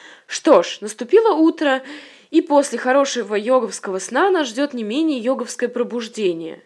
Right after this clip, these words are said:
Сейчас я расскажу о паре волшебных упражнений, чтобы сделать пробуждение более коротким и эффективным. Когда будильник прозвонил первый раз, улучшите момент осознанности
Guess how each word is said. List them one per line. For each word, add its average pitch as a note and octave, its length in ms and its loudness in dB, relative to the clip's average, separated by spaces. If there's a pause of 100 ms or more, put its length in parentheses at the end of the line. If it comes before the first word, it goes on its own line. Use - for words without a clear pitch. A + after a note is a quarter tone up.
(220)
Сейчас D#4+ 440 -2
я C#4+ 80 2
расскажу C4 400 -2
о B3 80 2
паре B3+ 300 2
волшебных A3 520 -2
упражнений, B3+ 560 0
чтобы A#3 300 -4
сделать G#3+ 340 -2
пробуждение G3+ 580 -6
более F3+ 360 0
коротким C#4+ 480 -4
и A#3+ 200 -10
эффективным. E3+ 600 -14 (600)
Когда G#3+ 300 0
будильник A#3 420 -4
прозвонил G#3 460 -4
первый G3+ 380 -2
раз, D#4+ 300 0
улучшите B3+ 460 -2
момент C#4 320 -2
осознанности D#4 800 -4